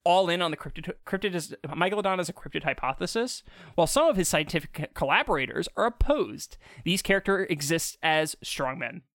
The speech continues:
straw men, um, for Drake to discount, in part for the course for paranormal documentaries, right?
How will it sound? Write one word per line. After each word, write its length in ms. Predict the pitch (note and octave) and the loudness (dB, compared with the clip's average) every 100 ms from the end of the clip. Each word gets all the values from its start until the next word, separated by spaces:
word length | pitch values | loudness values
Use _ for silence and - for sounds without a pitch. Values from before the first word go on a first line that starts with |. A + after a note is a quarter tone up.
| _ | _
straw 240 | - F#3+ D#3+ | 2 4 4
men, 240 | A#2 A#2 - - _ - - | 0 -4 -12 -20 _ -20 0
um, 400 | C#3+ C3 C3+ C3+ | 2 4 2 -2
for 120 | - | -2
Drake 220 | B3 D#3 D3 | 0 0 0
to 60 | |
discount, 460 | D#3 - - A3 A#3+ - _ _ | -2 0 2 2 0 -10 _ _
in 200 | D#3 D3+ | 2 2
part 240 | D3 A3 G#3+ | 4 4 4
for 80 | |
the 60 | G3 | -2
course 340 | - F#3+ F#3 - | 2 2 2 -2
for 240 | - F3 | 0 2
paranormal 640 | - E3 E3 D#3 D3 D3+ | 2 0 0 0 0 -2
documentaries, 760 | - C3 - C3+ A#2+ A2+ A2+ - | -2 -2 -2 -4 -4 -8 -14 -2
right? 260 | C#3+ C3 | 0 0